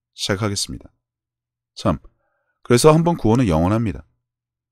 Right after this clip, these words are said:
하나님이 결정하신 것은 변덕스럽지 않으니 사람이 그러네 아니네 왈가왈부하는 것 자체가 웃길 뿐이죠. 지음을 받은 자들이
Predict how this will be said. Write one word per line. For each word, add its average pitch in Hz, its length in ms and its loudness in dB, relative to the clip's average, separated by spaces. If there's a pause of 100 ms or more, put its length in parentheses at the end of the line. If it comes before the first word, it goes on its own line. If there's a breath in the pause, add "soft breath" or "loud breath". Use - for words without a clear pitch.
(240)
하나님이 131 300 2
결정하신 113 500 0
것은 92 400 -4
변덕스럽지 90 580 -4
않으니 73 380 -6 (640)
사람이 101 480 2
그러네 98 540 0
아니네 76 380 -4 (580)
왈가왈부하는 104 680 2
것 101 140 -4
자체가 85 640 -4
웃길 71 240 -10
뿐이죠. 82 360 -8 (960)
지음을 101 340 2
받은 92 240 0
자들이 90 420 -8